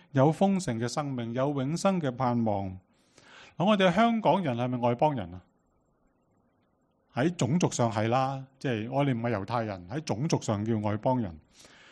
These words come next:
哇，我哋都有份喎！哇，如果唔係，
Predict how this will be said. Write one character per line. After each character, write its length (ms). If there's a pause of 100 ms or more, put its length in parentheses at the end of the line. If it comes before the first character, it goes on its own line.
(220)
哇， 100
我 280
哋 120
都 100
有 140
份 220
喎！ 240
哇， 160
如 120
果 80
唔 220
係， 320